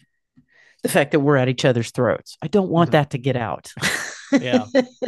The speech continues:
Speaker 1: The next big grotesque scene, they've, they've come up with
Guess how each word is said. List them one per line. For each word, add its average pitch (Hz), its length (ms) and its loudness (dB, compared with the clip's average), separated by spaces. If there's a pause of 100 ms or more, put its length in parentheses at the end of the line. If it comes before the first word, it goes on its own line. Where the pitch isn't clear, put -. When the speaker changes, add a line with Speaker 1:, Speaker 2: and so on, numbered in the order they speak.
(1000)
Speaker 1:
The 175 100 0
next 180 320 -2
big 135 460 -2 (380)
grotesque 123 460 -6
scene, 113 380 -6
they've, 110 200 -4 (120)
they've 123 180 -4
come 143 180 0
up 127 200 -4
with 120 280 -6